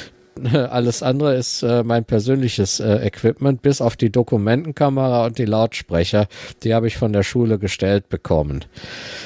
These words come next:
Ähm, und man bräuchte auch eine Webcam und ein Mikrofon,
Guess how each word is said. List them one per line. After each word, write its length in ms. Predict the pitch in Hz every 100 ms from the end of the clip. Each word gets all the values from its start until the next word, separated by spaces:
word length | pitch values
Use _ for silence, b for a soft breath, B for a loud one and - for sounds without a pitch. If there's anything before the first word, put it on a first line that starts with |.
| B B B -
Ähm, 300 | 123 123 135
und 260 | - 147 165
man 180 | 143 127
bräuchte 560 | 127 143 139 - 139
auch 180 | 131 127
eine 220 | 123 113
Webcam 600 | 120 135 - - 151 156
und 400 | 160 123 120 -
ein 160 | 131 113
Mikrofon, 840 | 127 - 117 110 - 117 143 160